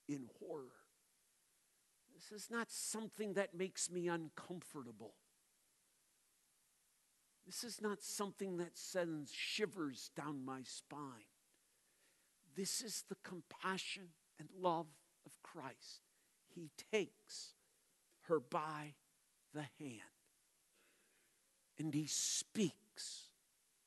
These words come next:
to her. Little girl.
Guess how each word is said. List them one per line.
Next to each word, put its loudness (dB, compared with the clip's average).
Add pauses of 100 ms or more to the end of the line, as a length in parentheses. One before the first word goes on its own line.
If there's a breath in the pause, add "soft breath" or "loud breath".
(480)
to 4 (120)
her. -8 (3250)
Little 4
girl. -2